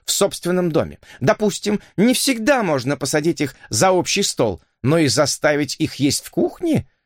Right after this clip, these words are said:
по-моему, лучший выход под нос в комнату».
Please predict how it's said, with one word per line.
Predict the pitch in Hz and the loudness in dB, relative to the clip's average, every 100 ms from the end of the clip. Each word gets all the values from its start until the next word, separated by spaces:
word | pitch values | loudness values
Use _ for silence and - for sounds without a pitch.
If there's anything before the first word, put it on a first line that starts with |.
| _ _ - | _ _ 2
по-моему, | 156 156 180 208 220 208 | 2 4 4 2 2 0
лучший | 165 170 - 220 | 0 -2 -2 0
выход | 180 190 - - | 0 -2 -6 -2
под | 190 | 0
нос | 175 147 - | 2 -2 -2
в | - | -2
комнату». | 139 127 151 127 | -2 0 -4 -8